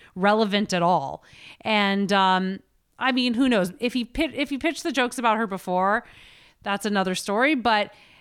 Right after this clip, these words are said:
I just feel like it was, he saw it, he made the, you know, G I Jane connection, and he just said it without even thinking. I mean, you could even see sort of his reaction too when, when he sort of laughs and then he's like, "Oh God, that was,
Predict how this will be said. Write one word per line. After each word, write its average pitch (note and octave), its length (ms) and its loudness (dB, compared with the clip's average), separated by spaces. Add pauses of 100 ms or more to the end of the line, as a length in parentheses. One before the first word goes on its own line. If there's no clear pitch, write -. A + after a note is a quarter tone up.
(120)
I B3 180 0
just C#4+ 220 -4
feel A#3+ 140 2
like A3+ 260 0
it A#3 80 0
was, G#3+ 300 0
he G#3 180 -2
saw B3 460 2
it, A#3+ 160 0
he G#3+ 240 -2
made G#3+ 300 2
the, G#3 280 2 (280)
you G#3+ 140 0
know, E3+ 240 2
G G3+ 160 -2
I G3 100 2
Jane G#3 220 0
connection, G#3 540 -2
and A#3 100 2
he A3 80 2
just G#3+ 240 0
said A3 360 0
it E3+ 120 0
without G3 300 2
even F3+ 180 0
thinking. E3+ 400 -4 (180)
I B3+ 60 -6
mean, C#4 60 4
you C#4+ 60 0
could D#4 120 0
even E4+ 220 2
see D4 260 2
sort B3 240 0
of A3 60 -2
his B3 260 0
reaction F#3 560 -2
too A#3+ 220 0
when, F#3 240 -4 (260)
when A3 140 -2
he A3 120 0
sort A3+ 220 0
of F#3 80 -6
laughs G3+ 380 0
and G3 100 -6
then F#3+ 60 -2
he's F3+ 100 -4
like, G3 160 -4
"Oh G#3 120 -2
God, D#3 320 -2
that E3+ 120 -4
was, F3+ 160 -10